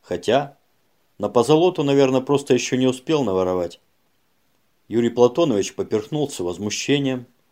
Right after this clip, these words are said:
а после того, как нахальный смерд не просто прикрыл за собой дверь, но еще и защелкнул ручку замок на собачку, густо покрылся багровыми пятнами. «Здравствуйте, Юрий Платонович»,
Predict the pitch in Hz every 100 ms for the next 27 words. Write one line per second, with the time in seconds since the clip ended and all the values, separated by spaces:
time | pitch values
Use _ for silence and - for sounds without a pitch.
0 | _ _ _ _ _ - 113 143 - 127
1 | 151 147 139 - 113 - 107 104 107 -
2 | 113 85 - _ _ _ - 120 131 214
3 | - 98 - 113 - 104 90 95 - 107
4 | 101 104 104 85 _ _ _ _ _ -
5 | 117 - 123 107 117 - - 123 - 113
6 | 110 - 110 127 - 104 107 127 156 -
7 | 85 - 92 92 80 - - _ _ _
8 | _ _ _ _ 117 143 - 110 98 -
9 | 139 - 92 101 113 117 117 117 117 -
10 | 92 80 78 73 _ _ _ _ _ _
11 | _ _ - - 196 185 - 101 131 131
12 | 110 - 90 87 82 73 71 -